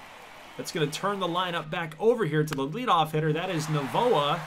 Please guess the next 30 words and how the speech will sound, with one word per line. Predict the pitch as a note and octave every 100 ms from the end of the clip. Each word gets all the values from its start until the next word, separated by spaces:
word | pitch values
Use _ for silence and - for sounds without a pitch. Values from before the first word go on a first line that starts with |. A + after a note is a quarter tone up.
| - - - - -
And | C#3+ D3+ D3+ D#3
that's | D3+ G#3 A#3
a |
fly | D#3+ - D#3+ D3
ball. | D3+ F#3+
It's | D#3
gonna | F#3
fall | D#3+ F#3+ G3
right | G3 G3+
in. | A3 A3
Hmm. | D#3+ - - - - - - - - - G3 D#3+ D#3 - - - - - - - B2+
Right | G3+ G3
in | G3
front | G#3 G3
of |
center | - G3 F#3+
fielder. | F#3+ G3+ F#3 D#3 - - - - - - -
That | D3+ - - - -
is | D3 D3+
painful. | D3+ D3+ - G2+ - - - - -
That's | B2+
painful. | - D3 B2+ - -
Castaneda's | F#3+ F#3+ G3 F#3+ D#3
been | D#3
pitching | E3+ D#3+ C#3+
good | F#3+ D3+
up | C3 -
to | C3
this | D3+
point. | D#3 B2+ C3+